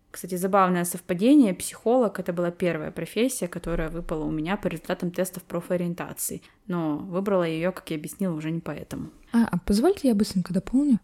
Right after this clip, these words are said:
Speaker 2: Просто я знаю Соню достаточно хорошо, и я понимаю, что все ее индивидуальные качества могли бы сыграть так, что она была бы превосходным психологом. Правда.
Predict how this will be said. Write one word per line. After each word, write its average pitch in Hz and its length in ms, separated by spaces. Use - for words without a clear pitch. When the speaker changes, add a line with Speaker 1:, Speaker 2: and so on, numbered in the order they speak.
Speaker 2:
Просто 202 800
я 196 480
знаю 196 420
Соню 196 480
достаточно 185 600
хорошо, 196 640
и 202 80
я 196 160
понимаю, 196 500
что - 320
все - 360
ее 185 280
индивидуальные 180 760
качества - 600
могли 196 400
бы 196 180
сыграть 190 440
так, 269 200
что - 180
она 190 140
была 180 280
бы 226 300
превосходным 180 640
психологом. 160 560
Правда. 208 320